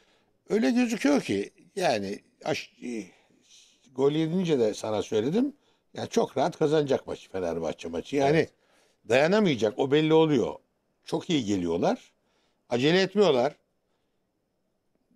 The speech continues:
Speaker 1: Defansta da iyi işler yapıyorlar. Hücuma da iyi çıkıyorlar. Tabii buradaki olay şu var.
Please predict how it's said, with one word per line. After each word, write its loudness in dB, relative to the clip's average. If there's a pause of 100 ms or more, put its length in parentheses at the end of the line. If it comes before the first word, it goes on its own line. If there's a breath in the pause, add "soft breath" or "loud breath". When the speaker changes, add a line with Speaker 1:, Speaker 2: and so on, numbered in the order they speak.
(100)
Speaker 1:
Defansta 0
da 6
iyi 4
işler 0
yapıyorlar. 2 (580)
Hücuma 2
da 4
iyi 2
çıkıyorlar. -2
Tabii 2
buradaki 0
olay 4
şu 0
var. 2